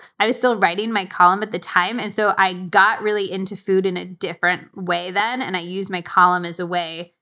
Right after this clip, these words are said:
that I would, like, go take a sommelier course in Paris, or, like, took a cooking class in Italy, or I, uh,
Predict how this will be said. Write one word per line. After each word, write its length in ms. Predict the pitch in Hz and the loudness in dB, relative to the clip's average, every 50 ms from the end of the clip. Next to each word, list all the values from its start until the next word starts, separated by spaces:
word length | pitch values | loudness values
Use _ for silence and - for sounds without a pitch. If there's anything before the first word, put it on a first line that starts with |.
| _ _ _ _ | _ _ _ _
that 100 | - 185 | 0 2
I 100 | 185 180 | 2 2
would, 160 | 180 190 180 | 2 0 -2
like, 240 | 180 170 170 - _ | -2 -4 -6 -6 _
go 100 | - 190 180 | -2 -2 -2
take 220 | - 208 196 - | -2 -4 -4 -4
a 40 | 214 | -4
sommelier 520 | 214 - 220 220 220 226 233 220 196 180 | -4 -2 2 4 4 4 4 2 -4 -10
course 340 | 175 - - 180 170 170 - | -12 -4 -2 0 0 0 -4
in 100 | 185 185 | -8 -8
Paris, 460 | 180 - 226 226 214 185 175 175 170 | -2 0 0 2 2 0 0 -2 -4
or, 80 | 196 185 185 | -2 -2 -2
like, 180 | 180 180 175 - | -2 -2 -4 -6
took 160 | - 202 190 | -8 -6 -4
a 80 | 202 190 | -4 -4
cooking 300 | - 311 196 208 196 185 | -4 -6 -6 -6 0 2
class 200 | 196 175 180 - | 2 2 2 -2
in 60 | - | -8
Italy, 380 | - 185 196 185 190 185 185 180 | -4 -4 -2 -2 -2 -2 -4 -4
or 140 | - 175 180 | 0 2 2
I, 220 | 180 180 180 180 175 | 2 2 -2 -6 -6
uh, 220 | 175 170 175 170 | -4 -4 -4 -6